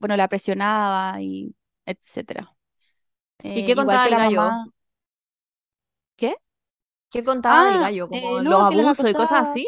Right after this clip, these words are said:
Speaker 2: ¿O no era tan
Speaker 1: Sí,
Speaker 2: específico?
Speaker 1: cu-, cuenta algunas cosas de eso, pero no se trata de eso todo el, el libro.
Speaker 2: Ah, ya. Se cuen-, se
Speaker 1: Eh,
Speaker 2: trata
Speaker 1: también
Speaker 2: más
Speaker 1: habla
Speaker 2: como
Speaker 1: mucho de su
Speaker 2: de
Speaker 1: amistad,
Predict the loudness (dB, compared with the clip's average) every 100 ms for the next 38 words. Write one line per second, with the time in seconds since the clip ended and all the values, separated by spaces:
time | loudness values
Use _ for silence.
0 | -4 -4 -2 -4 -4 -8 -8 -10 -8 -8
1 | -8 -6 -6 -4 -4 0 0 0 -2 -8
2 | -10 -12 -10 -10 -10 -12 -10 -10 -10 -10
3 | -6 -6 -6 -2 -2 -2 -2 0 -2 -2
4 | -6 -10 -10 -10 -10 -12 -12 -14 -12 -14
5 | -16 -20 _ _ _ _ -2 -2 -2 -4
6 | -8 -12 _ -8 -6 -6 -8 -6 -2 0
7 | 2 2 2 2 2 2 2 0 0 -2
8 | -4 -6 -8